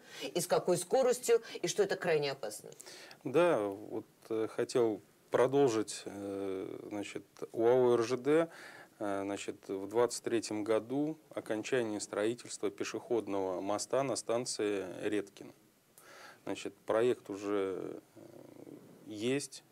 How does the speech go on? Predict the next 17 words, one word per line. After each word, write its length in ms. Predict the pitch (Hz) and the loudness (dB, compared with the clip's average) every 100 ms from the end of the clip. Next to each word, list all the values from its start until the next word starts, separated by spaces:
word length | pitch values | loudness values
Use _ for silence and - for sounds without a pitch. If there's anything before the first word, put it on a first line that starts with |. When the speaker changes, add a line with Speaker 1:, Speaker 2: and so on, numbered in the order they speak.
| - | -14
Speaker 2:
значит, 300 | 101 - - | -12 -8 -2
работы 400 | 104 127 127 107 | 0 0 -2 -2
уже 240 | 101 101 | -4 -4
начаты 500 | 95 113 120 - - | -4 -2 -2 -4 -6
подготовительные, 1040 | - 123 123 127 131 135 135 120 120 117 113 - - - - - | -4 -4 -2 0 2 0 -2 -4 -2 -4 -6 -14 -20 -18 -20 -20
потому 260 | - 104 107 | -4 -2 -2
что 160 | - | -2
у 40 | 113 | -2
нас 220 | 107 - | 0 -2
там 280 | 110 104 104 | -4 -4 -4
по 140 | 101 | -6
пешеходному 680 | - - 113 117 101 101 98 | -4 -4 -2 0 0 -2 -4
переходу 640 | 104 107 101 101 113 87 - - - | -2 -4 -2 -4 -4 -8 -12 -18 -6
тоже 240 | 113 107 101 | -2 -2 -4
бы 160 | 104 | -6
были 300 | 110 120 110 | 0 2 2
случаи 640 | 98 - 131 135 - 104 | -2 -2 0 0 -2 -4